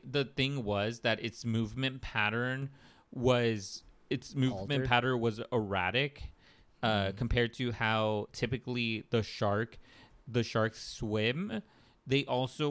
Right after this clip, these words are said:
Speaker 1: were saying that it could have been potentially injured, but it didn't look to be the case.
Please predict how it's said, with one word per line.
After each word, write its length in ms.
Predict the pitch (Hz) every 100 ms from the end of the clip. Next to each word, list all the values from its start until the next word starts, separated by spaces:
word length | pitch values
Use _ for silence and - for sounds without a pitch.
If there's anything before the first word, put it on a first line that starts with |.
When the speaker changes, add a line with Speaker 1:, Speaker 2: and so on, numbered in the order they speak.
| 135
Speaker 1:
were 220 | 135 127
saying 600 | - - 110 110 113 120
that 200 | 110 110
it 100 | - -
could 140 | 123
have 240 | 117 101 -
been 300 | 113 107 107
potentially 500 | - 120 110 117 110
injured, 480 | 110 107 113 143 139
but 120 | 117
it 100 | 104
didn't 260 | 107 110 101
look 140 | 104
to 100 | -
be 120 | 98 101
the 100 | 98
case. 540 | 104 104 147 -